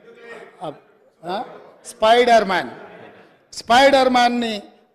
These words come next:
మీరు ఒకసారి అడగండి అని చెప్పి వారు సూచన చేసిండ్రు అధ్యక్ష. అదేవిధంగా in case of the Maharashtra government still insist for further lowering the F R L of, F R, the F R L, the Telangana govern-,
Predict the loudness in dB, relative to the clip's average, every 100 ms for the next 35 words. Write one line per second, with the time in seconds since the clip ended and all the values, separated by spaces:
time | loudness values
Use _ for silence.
0 | -6 -4 -4 -6 -4 -2 -2 0 0 0
1 | 0 -2 -4 -10 -6 -4 -4 -8 -20 _
2 | _ _ -2 0 -2 -8 -6 -6 -6 -8
3 | -8 -8 -10 -12 -20 _ -2 4 6 4
4 | 0 -2 -10 -20 _ _ _ _ -4 0
5 | 0 2 2 4 4 2 0 -4 -4 -4
6 | -18 _ _ _ _ _ -6 0 4 4
7 | 2 2 0 4 4 4 0 -4 -6 -4
8 | 0 2 0 -2 -10 -8 -4 -4 0 0
9 | 2 0 4 4 4 2 -2 -2 -2 0
10 | 0 2 0 -2 -2 -18 -20 -4 -2 2
11 | 0 0 0 2 2 2 4 6 4 2
12 | -10 -10 0 2 2 2 2 6 4 4
13 | 2 2 2 -6 -6